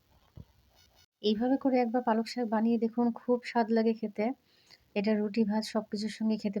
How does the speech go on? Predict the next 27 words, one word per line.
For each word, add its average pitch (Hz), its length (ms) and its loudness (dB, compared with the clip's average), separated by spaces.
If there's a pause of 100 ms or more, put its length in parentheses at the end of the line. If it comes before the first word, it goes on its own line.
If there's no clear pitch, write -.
পারবেন। 202 300 0 (440)
তো - 40 -8 (100)
এখন 214 200 0
আমি 226 140 4
যে 226 120 0
পালংয়ের 220 360 2
পেস্টটা 208 340 -2 (100)
সেটা 208 180 -2 (100)
দিয়ে 208 180 2
দিলাম 208 280 0
এর 196 140 4
মধ্যে। 202 260 0 (640)
দিয়ে 208 160 4
এটাকে 214 260 0
আমি 208 120 0 (200)
আস্তে 196 240 -4
আস্তে 202 220 -2
করে 220 200 4
এটা 226 200 2
ভেজে 185 260 2
নেব। 165 140 0 (720)
এটাকে 226 260 2
আমি 247 120 6
একটু 240 200 -4
শুকনা 233 280 0
শুকনাই 233 240 2 (100)
করব। 208 180 2